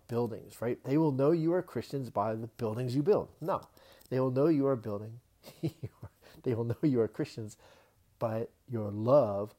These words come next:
for one another. That should be the awe-inspiring thing, how we love one another, how we treat one another, how we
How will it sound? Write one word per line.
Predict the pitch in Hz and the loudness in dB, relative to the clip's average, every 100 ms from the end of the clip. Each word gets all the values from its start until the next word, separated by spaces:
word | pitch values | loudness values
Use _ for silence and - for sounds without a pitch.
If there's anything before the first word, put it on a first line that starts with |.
| _ | _
for | - 160 | 0 2
one | 120 110 95 95 107 | 2 -2 -6 -12 -14
another. | 117 113 131 131 92 _ _ _ - | -10 -4 -2 -2 -4 _ _ _ 0
That | 135 185 | 4 4
should | - 202 | 2 0
be | 175 | 2
the | 156 | 4
awe-inspiring | 135 131 117 - 120 117 104 | 6 4 0 0 0 0 -4
thing, | - 139 98 | -6 -8 -6
how | - 127 | -2 0
we | 123 117 | 0 0
love | 113 110 | 0 0
one | 110 | -6
another, | 104 98 85 _ _ _ | -8 -10 -14 _ _ _
how | - 117 | -6 -2
we | 113 110 113 - | 0 -2 -4 -10
treat | - 127 120 | -8 -6 -6
one | - 107 | -8 -8
another, | 104 101 101 | -8 -10 -6
how | 117 110 | -4 -2
we | 107 101 | -4 -6